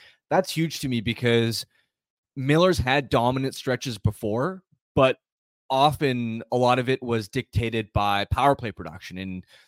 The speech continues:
through this stretch, it's more been his, um, his excellent play to even strength that's powered this stretch. Uh, you also got the dominant two-way results. The Canucks are controlling sixty-four percent of high danger scoring chances, according to Natural Stat Trick,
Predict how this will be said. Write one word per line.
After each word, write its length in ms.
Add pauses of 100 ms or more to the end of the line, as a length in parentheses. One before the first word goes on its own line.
through 140
this 180
stretch, 560
it's 340
more 580 (400)
been 240
his, 460
um, 400
his 140
excellent 400
play 160
to 80
even 220
strength 460
that's 280
powered 500
this 160
stretch. 520 (480)
Uh, 120
you 180
also 200
got 100
the 80
dominant 440
two-way 240
results. 460
The 120 (160)
Canucks 320
are 60
controlling 480
sixty-four 760
percent 460
of 100
high 200
danger 280
scoring 380
chances, 420
according 320
to 80
Natural 300
Stat 320
Trick, 320